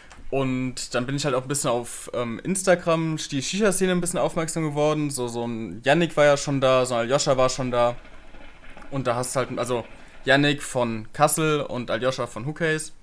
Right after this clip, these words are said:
Und da hast du halt den Leuten gefolgt, hast dir das angeguckt und ich fand das ganz cool. Aber ich fand früher immer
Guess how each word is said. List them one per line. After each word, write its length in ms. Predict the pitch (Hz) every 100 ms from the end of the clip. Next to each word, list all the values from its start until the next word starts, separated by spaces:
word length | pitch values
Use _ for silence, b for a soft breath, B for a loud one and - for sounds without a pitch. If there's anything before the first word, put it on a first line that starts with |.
| B B B B B -
Und 140 | 127
da 60 | 123
hast 220 | 127 -
du 80 | 123
halt 260 | 113 110 113
den 140 | 110
Leuten 300 | 127 170 175
gefolgt, 360 | 143 - 143 139
hast 160 | 127
dir 60 | 117
das 80 | 113
angeguckt 480 | 147 151 160 143
und 140 | 131 123
ich 40 |
fand 160 | 143 131
das 100 | -
ganz 200 | 104 -
cool. 180 | 165 233 - B B B B -
Aber 360 | 143 151 147
ich 200 | 190 -
fand 260 | - 180 180
früher 440 | - - 180 185 170
immer 320 | 185 202